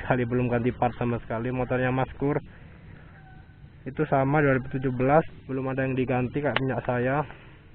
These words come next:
Karena pemakaian juga jarak sih mempengaruhi penggantian onderdil, spare part juga.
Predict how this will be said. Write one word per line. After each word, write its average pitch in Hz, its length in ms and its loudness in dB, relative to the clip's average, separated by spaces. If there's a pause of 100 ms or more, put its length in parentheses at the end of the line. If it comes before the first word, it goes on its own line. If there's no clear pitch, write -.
(1500)
Karena 117 320 -2
pemakaian 117 480 0
juga 117 320 0
jarak 113 400 2
sih 151 320 6
mempengaruhi 131 880 4 (560)
penggantian 123 560 2
onderdil, 127 640 4
spare 127 240 0
part 123 220 0
juga. 120 340 0